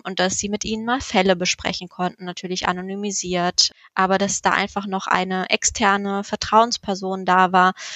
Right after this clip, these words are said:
mit der man vielleicht auch so die eigenen Unzulänglichkeiten oder da, wo ich selber mit mir unzufrieden bin, mit denen man auch diese Themen besprechen kann. Das war dann fast schon wie so eine Art Coaching,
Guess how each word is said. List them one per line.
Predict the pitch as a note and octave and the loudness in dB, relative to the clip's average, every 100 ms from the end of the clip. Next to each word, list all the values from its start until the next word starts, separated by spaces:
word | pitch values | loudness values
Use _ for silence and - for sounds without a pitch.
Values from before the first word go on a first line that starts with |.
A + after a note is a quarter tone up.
| - - | -14 -6
mit | G3 - | -4 4
der | G3+ | 4
man | G#3 G3+ | 6 0
vielleicht | - G3 G3+ A#3+ - | -2 2 2 2 -2
auch | G3+ | -2
so | - G3+ G3 | -4 -6 -6
die | F#3+ G3 G3 | -4 -4 0
eigenen | - G#3+ A3 G#3 G3+ G3 G3 | 2 2 0 -2 -4 -6 -8
Unzulänglichkeiten | - B3 - G#3 G3 G3 G3 - F#3+ F#3 - F#3 F#3 | -6 -6 -2 0 0 0 -6 -4 0 0 -4 -12 -10
oder | F#3 F#3 | -6 -4
da, | F3+ F#3 | -2 -2
wo | F#3+ | -2
ich | F#3+ | -2
selber | G#3 G3+ G3+ F#3+ | 2 4 4 2
mit | F#3+ | -4
mir | G3 G3+ | -6 -2
unzufrieden | B3 - G#3 - G3+ G3 F#3+ | -2 -2 -4 -6 -6 -6 -6
bin, | F#3+ F#3+ | -6 -8
mit | G3+ G3+ | -8 0
denen | G#3 G3+ | 0 2
man | F#3+ | -2
auch | F3+ F#3 | -2 0
diese | A3+ A3+ | 4 4
Themen | - - F3 | 4 0 -2
besprechen | E3+ D#3+ - - D#3+ - E3+ | -4 -4 -6 -4 -6 -8 -10
kann. | - E3+ | -6 -4
Das | F3 - | -4 -2
war | - | 0
dann | F3 F3+ | 0 -2
fast | F#3 F#3 | -4 -2
schon | - F#3 | -4 -4
wie | F#3 | -6
so | F#3 | -4
eine | F3+ F3+ - | -4 -4 -2
Art | F3 - - | -2 -2 -4
Coaching, | - B3+ - E3+ E3 F3 F3+ | 0 2 2 0 -2 -12 -20